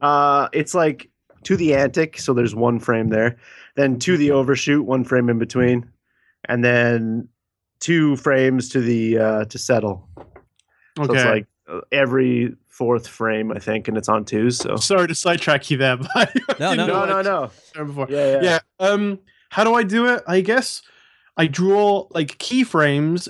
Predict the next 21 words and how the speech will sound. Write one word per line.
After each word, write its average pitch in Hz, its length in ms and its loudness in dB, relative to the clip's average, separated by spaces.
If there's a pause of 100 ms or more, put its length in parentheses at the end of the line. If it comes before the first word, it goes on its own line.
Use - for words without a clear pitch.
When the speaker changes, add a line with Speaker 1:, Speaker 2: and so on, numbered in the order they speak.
(100)
Speaker 2:
and 151 320 4
I 147 80 2
Speaker 1:
Right. 147 80 0
Speaker 2:
usually 185 400 -4
polish 165 480 -2
them 147 160 2
up 143 160 -2
pretty 147 320 -2
good, 139 460 -2 (520)
and 156 220 0
then 156 560 0
I 147 100 2
add 139 260 2
in, 139 380 0
like, 139 480 -4 (920)
breakdowns, 170 1040 0 (480)
couple 185 200 0
of 160 80 -2
breakdowns, 151 920 0 (500)
maybe, 147 840 0
like, 143 440 -2